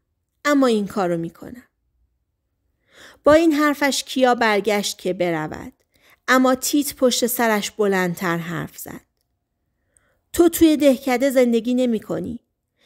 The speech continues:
نمی‌دونی چیس با دخترای دیگه هم هست. همین چند شب پیش دیدمش که بعد یه مهمونی یه دختر موبو رو سوار وانتش کرده بود. اون برای تو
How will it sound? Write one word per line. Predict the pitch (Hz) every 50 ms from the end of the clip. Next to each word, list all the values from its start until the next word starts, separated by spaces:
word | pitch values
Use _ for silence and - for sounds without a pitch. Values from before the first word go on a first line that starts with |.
| _ _ -
نمی‌دونی | 320 330 320 285 254 262 254 254 247
چیس | - - - 269 247 247 233 - -
با | - 226 -
دخترای | 190 220 208 - - 220 196 196 202 208 208 202
دیگه | 196 196 180 202 185
هم | 175 175 175
هست. | 170 160 196 147 139 190 - - - - _ _ _ _ _ _ _ _ _ _ _ _ _ _ _ _ -
همین | - 330 339 330 311 285
چند | - 285 277 262 262
شب | - - 269 247 240 247
پیش | 247 - - 262 -
دیدمش | - 269 247 233 233 220 220 226 226 220 - - - - _ _
که | - - 262
بعد | 214 247 247 247 240
یه | 247 240 240 240 240
مهمونی | 226 220 220 208 185 - 226 220 220 226 226 214 - - _ _ _
یه | - 302 302
دختر | 226 254 240 240 - - 269 254 254 247
موبو | 233 233 233 233 226 196 226 262
رو | 233 233 226
سوار | - - 220 202 196 208 208 214
وانتش | 202 190 190 190 185 190 185 - 190 185 - -
کرده | - 156 151 160 - - -
بود. | - - - - _ _ _ _ _ _ _ _ _ _ _ _ _ _ _ _ _ _ _
اون | - 254 254 254
برای | 233 226 220 220 226 233 226
تو | 233 - 277 247 220 -